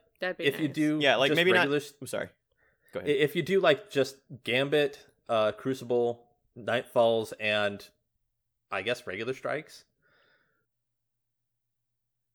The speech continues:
Speaker 2: Like,
Speaker 3: Yeah.
Speaker 2: that
Speaker 3: Yeah, you don't
Speaker 2: would
Speaker 3: throw
Speaker 2: be enough
Speaker 3: exotics
Speaker 2: for
Speaker 3: into all of 'em, but, you know.
Speaker 2: That would be enough for, for an entire month. They could just keep that cycle going.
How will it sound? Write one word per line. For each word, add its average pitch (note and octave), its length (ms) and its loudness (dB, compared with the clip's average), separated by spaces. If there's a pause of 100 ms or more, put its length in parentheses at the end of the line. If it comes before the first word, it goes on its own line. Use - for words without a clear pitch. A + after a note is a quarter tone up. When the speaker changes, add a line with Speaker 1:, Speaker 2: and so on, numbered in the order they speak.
(140)
Speaker 2:
Like, C#3+ 160 2
Speaker 3:
Yeah. A2+ 160 -8
Speaker 2:
that A#2 140 -10
Speaker 3:
Yeah, C#3+ 140 8
you E3+ 100 6
don't F#3 100 6
Speaker 2:
would C3+ 60 -6
Speaker 3:
throw F3+ 140 4
Speaker 2:
be F3+ 100 4
enough - 20 2 (240)
Speaker 3:
exotics D3+ 120 2
Speaker 2:
for D3 140 6
Speaker 3:
into A#2+ 100 4
all G#2 240 4
of G#2 100 -2
'em, A#2 180 -6
but, G#2+ 280 -2
you A#2+ 120 -2
know. G2+ 240 -6 (480)
Speaker 2:
That D3+ 220 0
would E3+ 120 -8
be F3+ 100 -6
enough D3+ 400 -4
for, C3 400 0
for G#2+ 380 0
an A#2 140 -4
entire A#2+ 420 0
month. A2+ 460 -4
They C#3 140 2
could C#3+ 140 -4
just - 220 0
keep - 460 -12
that C3 220 2
cycle A#2 360 -2
going. F#2+ 480 -8